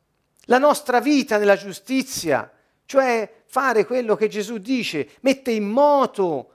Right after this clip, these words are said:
il sistema del cielo. È un tempo di crisi in questo momento. Ebbene, sappiate che la scrittura è chiara sotto questo profilo. Non c'è crisi nel regno dei cieli. Il regno dei cieli è un paese, il cielo,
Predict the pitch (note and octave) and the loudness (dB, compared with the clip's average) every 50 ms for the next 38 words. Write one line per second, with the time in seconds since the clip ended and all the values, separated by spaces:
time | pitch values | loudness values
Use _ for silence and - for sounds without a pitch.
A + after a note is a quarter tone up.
0 | _ - A#3+ A3 - - A3+ G#3 - - - A#3+ A3+ G#3+ G3+ G3 F#3 E3+ F3+ E3+ | _ -4 -4 -4 -4 -6 -8 -8 -10 -4 -2 0 0 2 0 0 -2 -2 -4 -4
1 | - - - F#3 E3+ D3 C#3 C#3 - - - _ - _ _ - C#4+ D4 C#4+ B3+ | -6 -4 -2 0 2 2 0 -2 -4 -8 -14 _ -20 _ _ 2 4 4 4 2
2 | - - C#4 C4+ A#3+ - - A#3 A3 G3 G#3 E3 - A3+ B3 A#3 G#3+ E3+ D3 D#3 | 0 0 0 0 0 0 0 -2 -2 -2 -4 -8 -6 -4 -4 -4 -4 -4 -6 -8
3 | C#3+ - - E3+ D#3+ E3+ - D#3 D#3+ E3 E3+ F3+ E3+ D#3 C#3 - - C#3+ - - | -6 -4 -4 -4 -4 -6 -8 -8 -6 -2 0 0 0 0 -2 -6 -8 -8 -10 -10
4 | _ _ - A3+ G#3+ D4+ C#4+ C4 A3 G3 - - B3+ - - C#4+ C#4+ B3+ G3 E3 | _ _ -8 0 2 2 4 4 2 -2 -4 -6 -8 -6 -4 -2 0 0 0 0
5 | - E3+ D3 - _ _ _ - C#4 B3+ G#3+ - - C4+ B3+ - _ - D4 C4 | -2 -6 -10 -10 _ _ _ -6 -2 -2 -2 -2 -6 -10 -12 -10 _ -4 -2 0
6 | G#3+ F#3 - - C4+ C4 B3+ G#3+ F#3 D#3+ C#3+ - - D#3+ C#3+ _ - D#3 - E3 | 0 0 -2 -2 -2 -2 0 0 0 0 -2 -4 -6 -10 -14 _ -14 -12 -10 -10
7 | D#3 C#3+ - - C#3+ - - C#3+ - - F#3+ E3+ C#3 A#2+ B2 A2 - _ _ _ | -10 -10 -12 -14 -16 -14 -14 -14 -14 -12 -12 -10 -8 -8 -8 -10 -12 _ _ _
8 | - A#3 C4 C4 A#3+ - - D4 B3+ - - - B3 B3+ C#4+ C#4 B3+ F3 F#3+ F#3+ | -4 -2 0 0 0 0 -2 -2 -2 -2 -4 -8 -6 -2 0 0 0 -2 -4 -4
9 | F3 E3 C#3+ E3 D#3+ D3+ C#3+ C3 B2+ C3+ - - C#3+ C3 A#2+ A#2 A2+ A2 - _ | -6 -4 -4 -4 -4 -4 -6 -6 -8 -8 -8 -6 -6 -6 -6 -6 -8 -10 -14 _
10 | _ _ _ _ C#4+ A#3 A3+ G#3+ C4+ D4+ D#4 C#4+ B3+ A3+ A#3 A3+ - - C#4 C4+ | _ _ _ _ -8 -6 -4 0 0 2 2 2 2 0 -2 -4 -2 2 2 2
11 | B3 A3 A3 - - D4+ D4 C4 - - - - - G#3+ G3+ G3 F#3+ F3+ E3+ D3 | 2 2 0 0 2 2 4 2 2 -2 -8 -8 -2 0 2 4 4 4 4 2
12 | B2+ A2+ C3+ C3 C3+ - A3+ A3 G3 - - - G#3+ G3 D#3+ D3 D3 C#3 E3 F#3 | -2 -6 -6 -8 -6 -4 -4 -4 -4 -4 -4 -2 0 2 2 2 0 -2 -4 -4
13 | - | -6